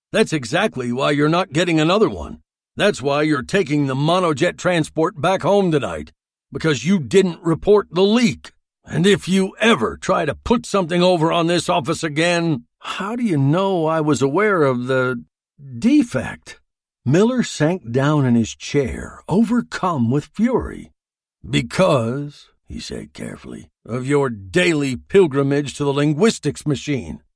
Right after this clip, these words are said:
with your alleged letter from your grandmother on Beetlejuice Two,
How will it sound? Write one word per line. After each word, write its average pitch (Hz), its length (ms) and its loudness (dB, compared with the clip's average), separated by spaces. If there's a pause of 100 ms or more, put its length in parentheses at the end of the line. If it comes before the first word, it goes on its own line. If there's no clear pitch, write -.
(140)
with 165 420 0
your 147 300 4
alleged 135 600 0
letter 139 480 0
from 135 220 -2
your 135 200 0
grandmother 143 680 0
on 139 200 2
Beetlejuice 160 760 0
Two, 147 460 0